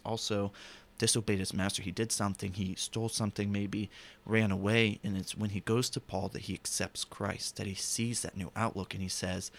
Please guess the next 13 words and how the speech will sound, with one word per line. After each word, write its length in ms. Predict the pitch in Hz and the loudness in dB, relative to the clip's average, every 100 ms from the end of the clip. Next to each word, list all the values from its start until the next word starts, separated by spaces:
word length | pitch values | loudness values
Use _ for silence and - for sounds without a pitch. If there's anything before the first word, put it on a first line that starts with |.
| - - - - - | -16 -16 -18 -10 -2
in 100 | 104 | 0
his 140 | 90 | 2
own 180 | - 117 | 2 2
heart, 260 | 98 95 - - - - | 2 -2 -4 -10 -14 -4
"The 60 | |
mind 380 | 98 92 101 123 | 0 2 4 2
of 160 | 110 - | 0 -4
Christ 400 | - 104 104 - | 0 2 0 -2
is 100 | - | -4
to 140 | - - | -4 -4
submit 500 | - 95 92 92 - | -4 -4 -4 -6 -6
to 180 | - 85 | -6 -6
authority." 580 | - 82 90 87 - | -6 -6 -6 -6 -10